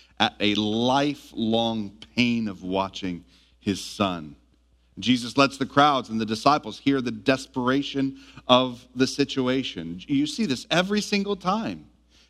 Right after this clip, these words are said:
Jesus hears, Jesus asks, Jesus listens, Jesus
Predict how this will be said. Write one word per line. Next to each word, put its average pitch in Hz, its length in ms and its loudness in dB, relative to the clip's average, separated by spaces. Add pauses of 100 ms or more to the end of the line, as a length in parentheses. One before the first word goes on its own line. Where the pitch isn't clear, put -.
(100)
Jesus 185 420 -2
hears, 120 800 -4 (220)
Jesus 151 460 -2 (140)
asks, 147 640 0
Jesus 139 580 -4
listens, 135 720 0
Jesus 135 500 -2